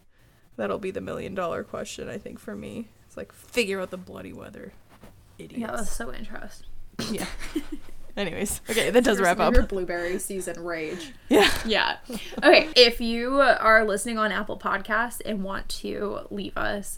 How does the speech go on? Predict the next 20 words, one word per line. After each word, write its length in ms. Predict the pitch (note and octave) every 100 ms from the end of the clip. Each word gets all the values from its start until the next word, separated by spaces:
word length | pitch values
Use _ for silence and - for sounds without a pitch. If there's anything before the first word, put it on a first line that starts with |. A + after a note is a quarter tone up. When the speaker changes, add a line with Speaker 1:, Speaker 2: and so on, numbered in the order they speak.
| -
Speaker 2:
a 500 | G3+ G#3+ G#3+ A3 -
rating 400 | G3+ G3+ G3+ G3+
and 100 | -
review, 420 | G3+ G3+ G#3 A#3 C#4+
we 140 | G#3+
would 200 | F#3+ F3+
love 160 | F#3+ F#3+
you 300 | G3+ F#3 -
forever. 600 | - - - - C4+ D4+
If 100 | C#4+
you're 80 | -
Speaker 1:
And 80 | -
Speaker 2:
listening 220 | D#4 D#4
on 120 | D4
Speaker 1:
ever. 80 | D4
Speaker 2:
Spotify 840 | - G3 G3 G3 G3+ F#3+ G3 -
mobile, 840 | G3 G3 G3 G#3 A#3+ C#4 E4 G4+ - - -
uh, 400 | G#3 G3 - F#3+
follow 400 | - - - -
us. 380 | G4+ - -